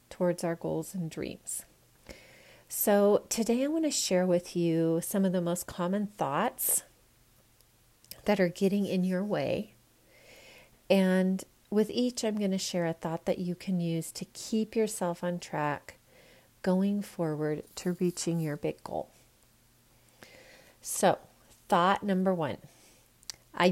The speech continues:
don't know how." We just talked about this, right? We believe we need exact steps for creating the results, and we think we need to know them before we even start.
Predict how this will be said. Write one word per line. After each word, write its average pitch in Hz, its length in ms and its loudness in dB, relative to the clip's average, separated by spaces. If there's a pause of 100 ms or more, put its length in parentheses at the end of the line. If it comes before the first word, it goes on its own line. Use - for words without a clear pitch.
(120)
don't 160 320 4
know 170 160 0
how." - 460 -6 (140)
We 180 100 -4
just - 260 -4
talked - 280 -12
about - 220 -8
this, - 260 -8
right? 156 280 0 (560)
We 196 120 2
believe 208 640 4
we 226 120 2
need 196 280 2
exact 180 680 -2
steps - 560 -2
for 170 140 -4
creating 170 560 0
the 165 80 0
results, 147 720 -2 (480)
and 202 100 2
we 196 100 4
think 220 320 -4
we 240 120 2
need 208 240 0
to 220 100 -6
know 165 280 0
them 190 220 0
before 175 600 0
we 180 200 0
even 165 300 -4
start. - 520 -6